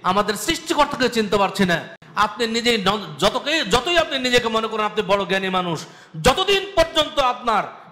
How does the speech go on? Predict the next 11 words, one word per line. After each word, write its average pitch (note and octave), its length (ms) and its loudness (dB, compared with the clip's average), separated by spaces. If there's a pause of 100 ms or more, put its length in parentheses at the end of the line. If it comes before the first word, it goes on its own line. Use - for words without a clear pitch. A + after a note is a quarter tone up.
কোরআনের E4+ 460 4
জ্ঞান D4+ 160 2
না C4+ 140 0
থাকবে, G#3 560 -4 (200)
হাদিসের A#3+ 560 2
জ্ঞান G#3 140 0
না G3 160 -2
থাকবে, F3+ 500 0 (240)
ততদিন F#3+ 460 0
পর্যন্ত F3+ 400 0
আপনি E3+ 460 0